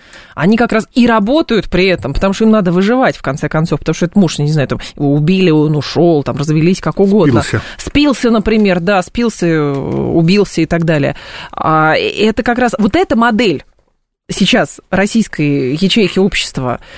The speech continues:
Speaker 1: а не то, что все живут для себя. Ну, просто, видимо, кто-то Инстаграма там или как
Speaker 2: Нет,
Speaker 1: за-,
Speaker 2: ну,
Speaker 1: запретграмма насмотрелся и сделал
Speaker 2: ну,
Speaker 1: выводы.
Speaker 2: для себя, для себя нет такой идеологии в России. Есть идеология саморазвития. Ну, да, мы, а, как бы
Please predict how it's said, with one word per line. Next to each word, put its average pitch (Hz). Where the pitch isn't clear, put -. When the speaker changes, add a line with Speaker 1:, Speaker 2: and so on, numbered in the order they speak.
Speaker 1:
а 170
не 220
то, 240
что 196
все 202
живут 180
для 165
себя. 190
Ну, 160
просто, 214
видимо, 214
кто-то 208
Инстаграма 165
там 131
или 139
как 147
Speaker 2:
Нет, 139
Speaker 1:
за-, 139
Speaker 2:
ну, 160
Speaker 1:
запретграмма 180
насмотрелся 196
и 175
сделал 208
Speaker 2:
ну, 196
Speaker 1:
выводы. 143
Speaker 2:
для 127
себя, 180
для 123
себя 151
нет 151
такой 101
идеологии 139
в 120
России. 113
Есть 147
идеология 127
саморазвития. 107
Ну, 131
да, 101
мы, 95
а, 90
как 104
бы 90